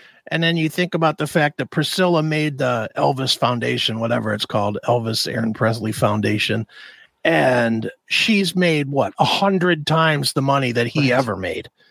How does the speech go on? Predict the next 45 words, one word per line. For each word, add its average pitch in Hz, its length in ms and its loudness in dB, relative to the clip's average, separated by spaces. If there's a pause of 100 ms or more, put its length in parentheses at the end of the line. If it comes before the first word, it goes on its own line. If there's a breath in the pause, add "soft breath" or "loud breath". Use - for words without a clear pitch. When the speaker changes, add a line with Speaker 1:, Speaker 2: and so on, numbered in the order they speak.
(200 soft breath)
Speaker 2:
Yeah. 127 220 -4
Speaker 1:
That's 160 300 0
just 160 320 0
insane 127 880 0
when 101 140 -4
you 104 100 -4
think 113 260 -4
about - 300 -8
that. - 260 -4 (880 loud breath)
Speaker 2:
Well, 175 120 2
that, 180 180 0 (680)
they 175 200 4
did, 165 340 0 (140)
you 170 120 -2
know, 131 120 2
obviously 135 320 2
all 117 140 2
this 110 180 -6
is 117 120 -8
out 120 220 -2
there, 117 140 -2
but 131 120 -4
that's 165 180 0
the 185 60 0
one 180 160 2
thing 170 160 0
that 143 160 -4
they, 139 140 2
they 127 180 -4
talked 127 280 -2
about, 131 220 -12
the, 139 140 -6
they 131 240 -4
little 135 240 -2
screen 135 360 -2
credits 139 400 2
or 156 40 0
whatever 143 260 0
at 127 80 -6
the 147 120 0
end. 139 180 0
They 135 80 0
said 143 260 0
that 135 140 0
at, 131 340 0